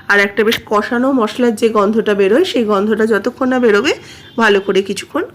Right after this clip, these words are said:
কষিয়ে নিচ্ছি। এবার একটু ঢাকা চাপা দিয়ে রাখবো পেঁপে আলুকে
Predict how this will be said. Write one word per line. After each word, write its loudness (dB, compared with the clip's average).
কষিয়ে 0
নিচ্ছি। -6
এবার 4
একটু -2
ঢাকা 0
চাপা 0
দিয়ে 2
রাখবো 0
পেঁপে 0
আলুকে 0